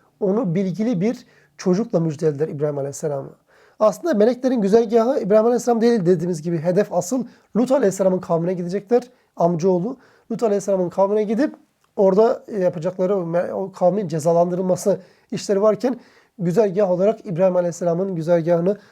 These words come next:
kullanıyorlar. İbrahim Aleyhisselam'ın eşi de orada. Çünkü müjdeleme, e, İbrahim Aleyhisselam'ın maruf, e, iki eşi vardı. Bir Hacer annemiz vardı. Bu değil. Çünkü Hacer Aleyhisselam, a-, annemiz, e, hem,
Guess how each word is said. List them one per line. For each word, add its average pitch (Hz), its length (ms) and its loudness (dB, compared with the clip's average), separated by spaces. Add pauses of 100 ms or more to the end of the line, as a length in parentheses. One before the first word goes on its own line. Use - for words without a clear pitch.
(200)
kullanıyorlar. 185 560 0 (520)
İbrahim 247 260 2
Aleyhisselam'ın 302 600 2
eşi 277 260 2
de 277 40 2
orada. 143 360 0 (1000)
Çünkü 175 200 -4
müjdeleme, 214 640 2 (480)
e, 208 120 -6
İbrahim 202 220 4
Aleyhisselam'ın 233 460 0
maruf, 233 380 0
e, 175 300 2
iki - 220 -6
eşi 220 220 -2
vardı. 180 340 -2
Bir - 280 -6
Hacer 175 380 2
annemiz 190 320 0
vardı. 180 380 0 (340)
Bu 190 240 4
değil. 220 360 0
Çünkü 226 260 -4
Hacer 202 220 2
Aleyhisselam, 208 300 0
a-, 190 260 2
annemiz, 196 480 -2 (460)
e, 160 340 2
hem, 190 300 0